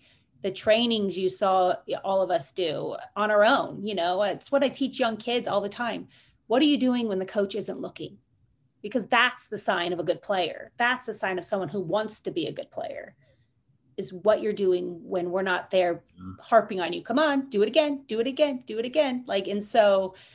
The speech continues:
Speaker 1: that has always has been so important to me.
Speaker 2: Uh,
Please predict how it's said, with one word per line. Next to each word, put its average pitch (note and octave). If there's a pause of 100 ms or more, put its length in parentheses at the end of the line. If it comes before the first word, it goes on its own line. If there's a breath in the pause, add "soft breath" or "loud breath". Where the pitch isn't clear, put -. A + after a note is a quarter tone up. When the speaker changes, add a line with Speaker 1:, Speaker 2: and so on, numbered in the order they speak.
(480 loud breath)
Speaker 1:
that A3
has G#3
always G3
has F3+ (260)
been F3+
so F3+
important F3
to F3+
me. - (1500)
Speaker 2:
Uh, A2